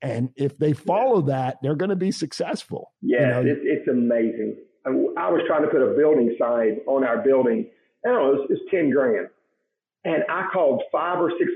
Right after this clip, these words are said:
Speaker 2: companies and one, one person called me back.
Speaker 1: Wow.
Speaker 2: I thought,
Speaker 1: <laughs>
Speaker 2: you know, and maybe ten grand's not a lot of money to them, but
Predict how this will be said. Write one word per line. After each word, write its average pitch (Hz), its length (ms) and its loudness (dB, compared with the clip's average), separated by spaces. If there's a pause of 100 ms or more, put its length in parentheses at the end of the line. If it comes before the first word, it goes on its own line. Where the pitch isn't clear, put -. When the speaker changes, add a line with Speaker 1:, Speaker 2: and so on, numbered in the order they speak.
Speaker 2:
companies 123 560 0 (180)
and 139 240 0 (100)
one, 156 340 2 (500)
one 170 280 2
person 175 280 2
called 147 160 2
me 135 80 2
back. 120 180 0 (800)
Speaker 1:
Wow. 113 420 -6 (140)
Speaker 2:
I 208 60 -8
thought, 202 220 0
Speaker 1:
<laughs> - 1200 -6
Speaker 2:
you 247 80 -2
know, 269 120 0
and 247 180 2
maybe 320 300 2
ten 247 220 2
grand's 214 240 0
not 220 100 2
a 196 60 2
lot 196 120 2
of 185 60 2
money 226 200 2
to 160 100 -4
them, 135 220 2
but 143 100 2